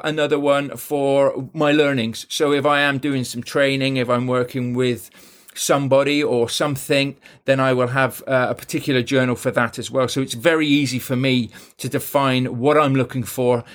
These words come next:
in my own sort of library of journals. But I, I recommend that if you don't have a journal, that you get a journal. Just for when you're reading books, for when you're listening to books, however you like to take the information.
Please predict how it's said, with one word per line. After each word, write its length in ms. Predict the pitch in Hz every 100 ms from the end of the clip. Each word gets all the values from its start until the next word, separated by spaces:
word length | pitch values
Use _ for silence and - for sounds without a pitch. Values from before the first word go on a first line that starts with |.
| -
in 120 | 131
my 220 | 127 123 123
own 180 | 127
sort 220 | 117 135 117
of 120 | 117
library 580 | 135 127 139 131 120 120
of 140 | 113
journals. 480 | - 127 127 123 110
But 160 | 110 131
I, 100 | 135
I 140 | 135
recommend 480 | 135 143 143 139 135
that 100 | 127
if 160 | 131 131
you 100 | 123
don't 220 | 151 160
have 160 | 147
a 40 | 127
journal, 400 | 147 160 117 98 _
that 80 | 135
you 160 | 135
get 140 | 120 147
a 80 | 139
journal. 500 | 139 147 156 180 - - - -
Just 500 | 123 151 160 - - - _ _ _
for 140 | -
when 180 | 147 151
you're 100 | 143
reading 380 | 135 151 147 143
books, 300 | 147 156 -
for 160 | 165 147
when 160 | 147
you're 120 | 143
listening 440 | 143 147 - 156 147
to 80 | 120
books, 320 | 151 156 -
however 420 | 147 147 151 139
you 180 | 151 147
like 340 | 143 143 139
to 120 | -
take 280 | 131 156 151
the 100 | 147
information. 680 | 139 135 139 143 139 156